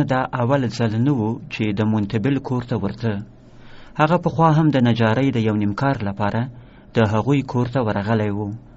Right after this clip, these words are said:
خو بالزار ترکاڼ هیڅکله د شتمنو په منځ کې اوسېدل نه خوښېدل. هغه د شتمنو له جنجالي ښځو بد راتلل. د هغوی په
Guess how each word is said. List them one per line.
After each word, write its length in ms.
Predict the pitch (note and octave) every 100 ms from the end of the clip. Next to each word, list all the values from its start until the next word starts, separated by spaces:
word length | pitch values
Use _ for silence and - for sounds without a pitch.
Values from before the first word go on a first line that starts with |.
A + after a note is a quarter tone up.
| - - - - - -
خو 140 | B2 A#2
بالزار 540 | A2 B2+ B2 A#2 C#3+ C#3+
ترکاڼ 360 | C#3 B2 B2 B2 A#2+
هیڅکله 460 | C3+ D3+ - G#2 G2+ G2+ - - - -
د 120 | B2
شتمنو 480 | B2 C3+ C3+ D#3 D3
په 60 | B2
منځ 240 | A2 A#2 A2+
کې 80 | - -
اوسېدل 460 | A2+ - A2+ A2+ C#3 C3+
نه 60 |
خوښېدل. 520 | C#3 A2 - G2+ G#2+ G2+ - - - - - - -
هغه 180 | C3+ D3+
د 80 | D3 C#3+
شتمنو 380 | C#3+ C3 C3+ C3+
له 100 | A#2+
جنجالي 520 | A#2+ A2+ A2+ G#2+ C#3
ښځو 360 | C#3 A2+ A2+ A#2+ A#2+
بد 200 | B2 A#2+
راتلل. 440 | G2+ G2 - G2+ F#2+ - - - - - -
د 40 | C3 C#3
هغوی 240 | D3+ E3+
په 60 | E3